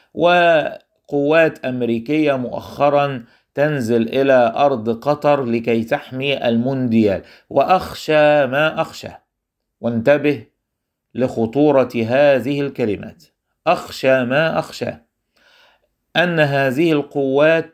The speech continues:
تدخل ولا تخرج، أن هذه القوات التي ستذهب إلى قطر تدخل قطر ولا تخرج منها بعد انتهاء المونديال لحدث ما.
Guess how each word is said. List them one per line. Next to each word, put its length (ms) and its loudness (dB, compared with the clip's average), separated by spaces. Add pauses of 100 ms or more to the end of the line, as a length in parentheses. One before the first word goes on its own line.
تدخل 640 -2
ولا 380 4
تخرج، 640 -8 (920)
أن 200 2
هذه 520 2
القوات 800 2
التي 580 -2
ستذهب 760 -4 (120)
إلى 280 4 (120)
قطر 480 -2 (100)
تدخل 640 -2
قطر 380 2
ولا 500 2
تخرج 640 -4
منها 640 -4 (420)
بعد 440 2 (360)
انتهاء 880 -2
المونديال 1000 0
لحدث 760 -2
ما. 600 -2